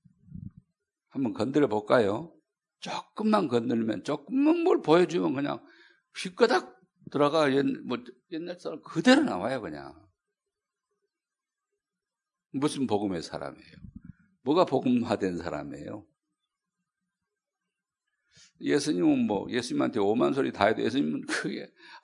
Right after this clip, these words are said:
아무 문제 없-, 없었거든요. 거기에 상처도 없었고요. 요셉 같은 사람도 그랬잖아요. 아무리 건드려도 거기에 대해서 반응하면 안 했잖아요.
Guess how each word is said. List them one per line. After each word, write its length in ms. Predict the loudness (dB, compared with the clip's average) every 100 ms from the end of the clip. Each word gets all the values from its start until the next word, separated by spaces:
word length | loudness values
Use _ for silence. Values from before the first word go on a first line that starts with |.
| -6 -4 -2
아무 200 | -2 0
문제 240 | 0 0 0
없-, 180 | 0 -2
없었거든요. 920 | -4 -2 -4 -2 -4 -4 -6 -6 -12 _ _ _ _ _ _ _ _
거기에 280 | -6 -4 -4
상처도 440 | -6 -8 -6 -6
없었고요. 600 | -8 -8 -8 -8 -10 -12 _ _ _ _ _ _ _ _ _ _ _ _ _ _ _ _ _ -6
요셉 340 | 0 2 2
같은 280 | -2 -4 -2
사람도 340 | 0 2 0
그랬잖아요. 420 | -2 -4 -2 -6 -6 -10 -8
아무리 240 | -4 -2 2
건드려도 840 | 2 2 2 2 2 -2 -4 _ _ _ _
거기에 280 | -4 -2 0
대해서 200 | -2 -6
반응하면 580 | -4 -2 -2 -4 -2 -4
안 160 | -4 -8
했잖아요. 540 | -8 -8 -8 -10 -14